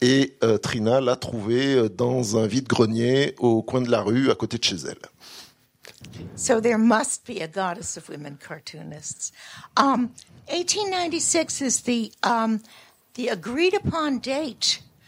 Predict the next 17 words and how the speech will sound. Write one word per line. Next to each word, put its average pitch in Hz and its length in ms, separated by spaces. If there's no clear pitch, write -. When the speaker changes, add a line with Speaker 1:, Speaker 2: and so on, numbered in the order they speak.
Speaker 2:
by, 220 400
uh, - 140
comics, 269 600
American 262 560
comics 254 460
scholars, 233 920
um, 220 400
they 269 400
agree 302 400
upon 285 380
that 262 220
as 214 260
eighteen 233 320
ninety-six 247 580
as 233 200
the 247 100
first - 720